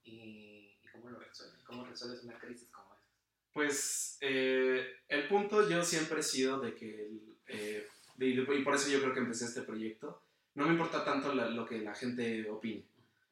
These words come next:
Speaker 2: Eh, siempre la gente va a hablar. Diría mi mamá, "Si la gente habla bien o mal, pues mínimo están hablando de ti", ¿no? Eh, entonces, obviamente lo que queremos es que hablen bien, ¿no? <laughs> De nosotros.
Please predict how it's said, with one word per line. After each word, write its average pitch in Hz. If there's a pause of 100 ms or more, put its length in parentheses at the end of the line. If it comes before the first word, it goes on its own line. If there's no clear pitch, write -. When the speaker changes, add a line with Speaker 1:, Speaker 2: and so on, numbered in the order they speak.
(200)
Speaker 2:
Eh, 117
siempre 143
la 131
gente 123
va 117
a -
hablar. 117 (320)
Diría 127
mi 127
mamá, 123
"Si 120
la 113
gente 127
habla 123
bien 123
o 120
mal, 139 (440)
pues 131
mínimo 151
están 135
hablando 120
de 110
ti", - (160)
¿no? 147 (220)
Eh, 113
entonces, 127
obviamente 135
lo 120
que 113
queremos 117
es 123
que -
hablen 117
bien, 135
¿no? 123
<laughs> -
De 139
nosotros. 135